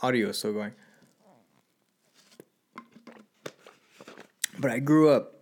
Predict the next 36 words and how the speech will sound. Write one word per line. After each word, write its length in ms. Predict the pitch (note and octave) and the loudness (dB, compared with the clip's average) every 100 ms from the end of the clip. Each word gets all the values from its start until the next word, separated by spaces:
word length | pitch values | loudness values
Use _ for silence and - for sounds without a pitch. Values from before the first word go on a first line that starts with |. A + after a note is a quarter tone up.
| _ _ _ _ _ _ _ - - - | _ _ _ _ _ _ _ -20 -20 -2
with 280 | C#3 D#3 | 2 2
Harry 180 | C3+ A#2 | 2 -2
Potter. 340 | A2+ A#2 G2+ - - | -2 -2 -2 -6 -10
It 60 | A2+ | -6
was 140 | A#3 | -2
such 240 | - F3 A#3+ | 0 0 -2
a 40 | |
cool 260 | - C3+ A#2+ | -4 -2 -2
experience. 600 | - B2+ G#2+ G2+ - - - - _ _ | -2 -4 -4 -6 -12 -18 -20 -20 _ _
It 60 | - | -4
really 240 | C3 D3+ | 0 2
was, 320 | A2+ G2 - - | 0 -2 -8 -12
because 500 | A2 - G#2 F#2+ - _ _ _ _ _ _ _ _ _ _ _ - - - - - | -12 -4 -4 -6 -14 _ _ _ _ _ _ _ _ _ _ _ -20 -18 -18 -18 -4
a 40 | |
lot 120 | C3 D#3 | 2 2
of 120 | C3+ | 2
the 60 | |
things 200 | - C3 | 0 -2
that 100 | G#2+ G#2 | 0 0
I 80 | |
was 100 | A2+ | 0
going 240 | A2 A2 G#2+ | -2 -2 -4
through, 260 | G#2 G#2 - - - - - - - - _ _ _ _ _ _ G#3 | -4 -6 -8 -16 -20 -20 -20 -20 -20 -20 _ _ _ _ _ _ -10
like, 420 | F#2+ F2+ - - | -8 -8 -14 -10
I 100 | - | -4
was 200 | A2 A2+ | -2 0
able 180 | A#2 A2 | -2 -2
to 400 | G#2+ - A2 G#2 - _ _ _ _ _ _ - | -6 -6 -4 -6 -12 _ _ _ _ _ _ -12
sort 320 | - B2 A2+ | -2 2 2
of 160 | G#2 - - _ _ _ - | 0 -4 -20 _ _ _ -20
experience 720 | C#3 - - C3 B2+ A#2+ - | -18 -12 0 0 2 -2 -2
them 240 | A2+ G#2+ | -2 -2
in 100 | A2 | -2
a 60 | A2 | -2
different 360 | C3+ C3+ A2 | -2 -2 -2
way, 340 | G#2 G#2 G2+ | 0 0 -2